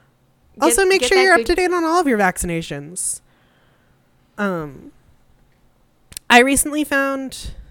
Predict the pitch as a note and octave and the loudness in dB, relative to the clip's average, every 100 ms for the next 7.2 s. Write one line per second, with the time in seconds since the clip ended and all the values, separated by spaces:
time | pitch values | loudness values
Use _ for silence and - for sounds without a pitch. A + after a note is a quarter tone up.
0 | - - - _ _ _ _ _ _ _ | -20 -20 -20 _ _ _ _ _ _ _
1 | _ _ _ _ _ _ A#3 A3 F#3+ E3+ | _ _ _ _ _ _ -4 -2 -2 -2
2 | A3+ A#3+ - A#3+ A#3+ B3+ B3+ C#4+ _ _ | 0 0 2 2 4 2 0 -4 _ _
3 | - A3 G3+ F3+ D#3 C3 _ A3 G#3+ G#3+ | -6 -2 -2 -4 -8 -16 _ -6 -4 -4
4 | G#3 A3 A3+ A#3 G#3 - - - G#3 F3+ | 2 6 6 4 0 -10 -12 -2 0 0
5 | - - _ G#3+ G#3+ A3+ A3 G#3+ F#3 G3 | -4 -20 _ -4 0 4 2 0 -2 -2
6 | F#3+ - F#3+ F3+ F3+ G#3+ G#3 B3 B3 B3+ | -2 -4 -2 -2 -4 -6 -4 -2 0 -2
7 | B3 | -6